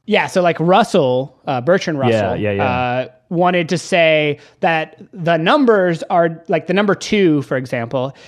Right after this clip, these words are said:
Speaker 1: is defined as the set of all pairs.
Speaker 2: Yeah.
Speaker 1: Where he can make pair not depend on the number two, right? So if we just have the set of all pairs, that is the number two.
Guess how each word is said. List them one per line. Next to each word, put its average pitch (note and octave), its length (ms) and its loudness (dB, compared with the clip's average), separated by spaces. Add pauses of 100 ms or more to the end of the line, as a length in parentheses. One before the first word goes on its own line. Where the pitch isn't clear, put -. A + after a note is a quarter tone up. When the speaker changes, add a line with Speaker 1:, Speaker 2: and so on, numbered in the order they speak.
(100)
Speaker 1:
is F3 140 2
defined F#3+ 600 0
as D#3+ 220 0
the D3+ 100 -4
set G3+ 360 -2
of E3 160 0
all E3 280 0
pairs. A2 880 -10
Speaker 2:
Yeah. G2+ 280 -4 (200)
Speaker 1:
Where D3+ 460 0
he E3 120 -6
can D3+ 380 -4
make D3+ 240 -6
pair C#3+ 340 -2
not C3 380 -6
depend B2+ 420 -6
on A#2+ 100 -6
the A#2+ 60 -6
number A2+ 240 -4
two, G#2 480 -16
right? A2+ 320 -8 (280)
So C3+ 280 -4
if C3+ 160 -8
we G3 80 -2
just F3+ 160 -6
have F3+ 180 -2
the D#3+ 100 -2
set G3+ 360 -2
of D#3+ 160 -2
all E3 640 2 (160)
pairs, C3+ 600 -2 (460)
that F3+ 500 -2 (140)
is D#3+ 220 0
the D#3+ 80 -4
number C3+ 300 -4
two. D3+ 500 -8